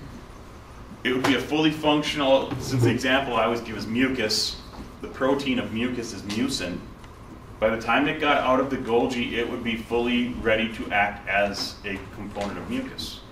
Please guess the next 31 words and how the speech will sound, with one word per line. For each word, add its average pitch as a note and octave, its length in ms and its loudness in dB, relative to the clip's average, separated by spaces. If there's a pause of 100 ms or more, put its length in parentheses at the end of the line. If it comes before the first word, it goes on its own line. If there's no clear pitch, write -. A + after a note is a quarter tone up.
(240)
All B2+ 120 2
it A2 40 2
needs G#2 180 -2
now A#2 240 4
is A2+ 80 0
a G#2 60 -4
little G2 80 -6
bit F#2+ 100 -6
of F#2+ 60 -2
water. C#3 320 2 (1300)
<clears throat> - 340 2 (100)
So, - 440 6 (1700)
there's C3+ 180 2
some, D#3 140 -4
also F3+ 320 6
a D#3+ 60 8
little D#3 160 8
bit D3 80 6
of - 80 -2
polysaccharide C#3 840 4
synthesis C3 460 -6
that C3 140 -4
goes B2+ 200 -4
on, B2+ 340 0 (300)
because C3+ 220 0
a C3 40 -2
lot C3+ 220 6
of - 60 -4
times C#3 360 4 (200)
they C3 180 4
are, B2 440 6